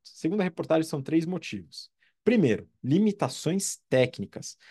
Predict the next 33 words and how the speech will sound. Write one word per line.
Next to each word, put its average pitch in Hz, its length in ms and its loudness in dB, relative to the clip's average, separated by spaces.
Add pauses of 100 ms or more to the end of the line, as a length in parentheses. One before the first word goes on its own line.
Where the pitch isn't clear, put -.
(220)
As - 160 -2
câmeras, 107 400 2
elas 123 220 0
precisam 147 260 -2
seguir 160 380 -2
o - 20 2
consumidor 135 540 2
o - 20 0
tempo 160 320 -2 (160)
todo. 113 400 4 (720)
E 180 180 2
isso 226 200 -2
dificulta 180 520 -4
muito 151 540 2
em 131 60 -2
caso 143 380 0 (280)
de 131 160 -4
lojas 139 340 4
maiores, 120 640 2
especificamente. 160 1300 -2 (400)
Por 269 140 4
quê? - 300 0 (420)
Porque 226 280 0
a 220 60 4
câmera, 160 460 4
ela 117 120 4
vai 143 120 2
precisar, 139 560 0 (760)
pelo 220 220 4
menos 170 300 2
uma 220 180 2
câmera 165 500 2
o 160 120 -2